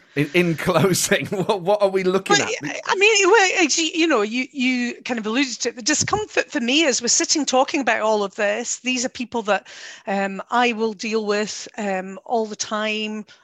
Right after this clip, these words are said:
Speaker 2: And, you know, there are repercussions for being critical. There are. I, I, I run a business, I have to think about these things. We, we depend on ministers speaking at events for us.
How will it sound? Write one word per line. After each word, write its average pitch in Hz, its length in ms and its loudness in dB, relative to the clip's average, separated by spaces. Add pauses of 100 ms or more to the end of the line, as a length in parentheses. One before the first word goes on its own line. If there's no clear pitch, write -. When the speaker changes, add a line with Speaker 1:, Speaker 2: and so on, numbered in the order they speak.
(140)
Speaker 2:
And, 196 280 -6
you - 80 -20
know, 196 160 -4
there 226 180 -2
are 220 160 4
repercussions 247 960 -2
for 202 240 -2
being 190 240 -6
critical. - 640 -8 (300)
There 202 100 0
are. 254 300 2 (460)
I, 240 300 2
I, 220 200 0 (140)
I 226 120 2
run 240 220 2
a 311 40 0
business, 196 380 -6
I 220 40 -2
have 220 100 -6
to - 80 -20
think 302 260 -4
about 233 260 -2
these 202 220 -8
things. 185 260 -8
We, 233 280 -6 (240)
we 262 300 -2
depend 277 520 0
on 196 200 -4
ministers 226 600 -4 (340)
speaking 214 480 -4
at - 140 -4
events 262 600 -2
for 208 180 -4
us. 180 380 -10